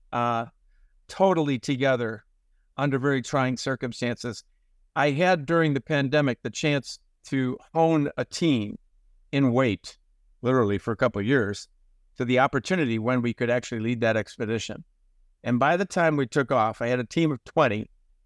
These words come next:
a lot of Europeans. There were Spanish, there was a German, there was an Italian, Canadian, a couple of Americans, and we joined a, a, a couple of Nigerians.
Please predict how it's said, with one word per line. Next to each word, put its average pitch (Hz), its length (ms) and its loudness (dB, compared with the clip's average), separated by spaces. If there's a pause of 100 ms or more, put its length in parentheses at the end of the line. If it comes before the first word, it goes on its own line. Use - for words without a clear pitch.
(2250)
a - 40 -4
lot 127 140 4
of 160 80 4
Europeans. 147 720 0 (180)
There 117 100 -2
were 113 100 0
Spanish, 147 840 -2 (680)
there 120 60 -6
was 113 60 -4
a - 20 -12
German, 143 360 2
there 131 80 0
was 107 120 -6
an 117 80 -2
Italian, 135 760 0 (560)
Canadian, 135 520 2
a 131 40 -2
couple 120 240 -4
of 117 60 0
Americans, 127 680 0 (640)
and 127 80 0
we 131 100 4
joined 131 320 2
a, 120 200 2 (480)
a, 151 260 -2
a 143 100 -6
couple 127 220 0
of 123 40 4
Nigerians. 120 760 0